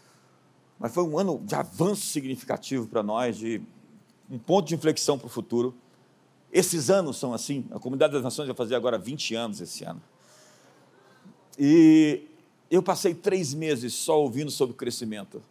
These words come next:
só ouvindo sobre aumento com o doutor Do-, Bob Harrison. E foi incrível, porque eu não aceitava nenhum tipo de informação que no-, que,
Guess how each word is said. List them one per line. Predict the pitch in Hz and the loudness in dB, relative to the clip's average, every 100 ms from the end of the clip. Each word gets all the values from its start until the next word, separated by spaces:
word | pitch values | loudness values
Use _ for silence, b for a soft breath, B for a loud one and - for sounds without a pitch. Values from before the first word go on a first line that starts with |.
| b b b | b b b
só | b - 147 | b 0 2
ouvindo | 131 107 123 | 2 0 -4
sobre | 117 113 107 | -4 -2 -2
aumento | 98 104 101 - | -4 -6 -10 -12
com | 104 | -8
o | |
doutor | 101 92 95 | -6 -6 -8
Do-, | 85 92 - | -6 -6 -4
Bob | 98 95 | -6 -4
Harrison. | 82 - - - - b b b _ b b b b b b b _ _ - | -8 -12 -14 -16 -20 b b b _ b b b b b b b _ _ -20
E | - | -2
foi | 180 | 0
incrível, | 165 123 202 160 | 0 0 0 0
porque | 131 143 175 | 0 0 2
eu | 170 | 2
não | 185 180 - | 0 -4 -6
aceitava | 160 - 151 - 170 139 | -4 -2 -2 0 2 2
nenhum | 143 160 185 170 | 0 -4 -8 -10
tipo | - 185 160 | -6 -8 -8
de | 135 156 | -10 -8
informação | 147 160 156 147 - 170 160 - b b b b | -4 -2 -2 -2 0 0 0 -6 b b b b
que | - 170 | -6 -4
no-, | 165 - | -2 -4
que, | - 170 147 | -6 -6 -8